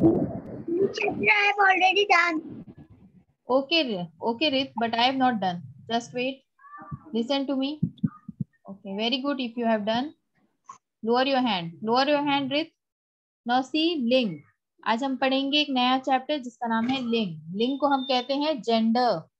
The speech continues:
Speaker 2: क्या कहते हैं लिंग को? लिंग को हम कहते हैं gender।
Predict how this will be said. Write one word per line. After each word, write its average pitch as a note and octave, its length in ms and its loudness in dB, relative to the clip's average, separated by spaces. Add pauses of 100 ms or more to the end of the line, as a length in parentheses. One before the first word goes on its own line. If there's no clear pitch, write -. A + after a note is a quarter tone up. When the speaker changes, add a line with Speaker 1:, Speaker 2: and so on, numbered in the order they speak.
(180)
Speaker 2:
क्या - 280 -2
कहते C#4 280 -2
हैं C#4 80 -2
लिंग C#4 220 -4
को? F#4 220 0 (520)
लिंग A#3 240 -2
को C4 60 -2
हम B3 120 -2
कहते A#3+ 300 -2
हैं C4+ 200 0
gender। G#3 800 -2